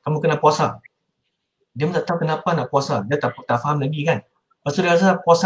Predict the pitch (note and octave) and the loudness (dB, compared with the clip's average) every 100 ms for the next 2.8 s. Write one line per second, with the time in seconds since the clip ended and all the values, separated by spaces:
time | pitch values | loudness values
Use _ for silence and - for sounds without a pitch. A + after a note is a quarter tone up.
0 | F#3 G3+ F#3 E3 E3+ F#3 F3 F#3+ - E3 | 0 0 0 0 -2 -2 0 0 2 -2
1 | D#3 E3 E3 D#3+ D3+ E3+ D#3+ E3+ F3 D#3+ | 2 2 2 0 0 0 -2 -4 -8 -6
2 | D#3+ D3+ F3+ D#3+ D#3 F#3 A3 D3+ | -4 -4 -2 -4 0 0 0 -4